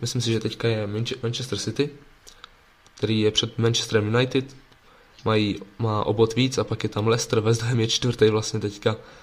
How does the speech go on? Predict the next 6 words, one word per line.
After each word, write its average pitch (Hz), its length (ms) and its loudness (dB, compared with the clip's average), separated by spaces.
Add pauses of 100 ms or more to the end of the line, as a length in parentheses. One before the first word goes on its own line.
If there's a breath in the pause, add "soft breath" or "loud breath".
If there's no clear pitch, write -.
(140 soft breath)
Liverpool 117 340 4
až 120 100 2
pátý, 113 400 0
šestý 110 300 -2
Tottenham. 104 480 -2 (680 soft breath)
Ale 110 240 4